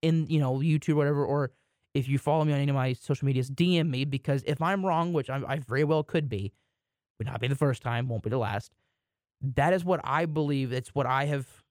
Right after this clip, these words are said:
from what the research that I have done and from what I have heard from other people, that's what I'm going with.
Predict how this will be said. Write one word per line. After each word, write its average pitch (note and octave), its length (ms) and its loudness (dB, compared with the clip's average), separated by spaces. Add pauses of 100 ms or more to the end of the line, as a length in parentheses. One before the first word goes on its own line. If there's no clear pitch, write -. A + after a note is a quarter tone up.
(140)
from C#3 220 0
what C3 160 0 (320)
the C#3 80 -2
research C#3 320 0
that C3+ 80 0
I C3 160 0
have B2+ 320 -2
done G2 360 -6 (460)
and B2+ 140 0
from A2+ 140 -2
what B2 80 0
I B2+ 80 2
have B2 100 0
heard A#2+ 400 0 (120)
from - 180 -4
other B2+ 140 0
people, G2+ 440 -6 (220)
that's A#2+ 240 -2
what B2 80 -2
I'm A#2 100 -4
going A2+ 280 -4
with. E2 100 -16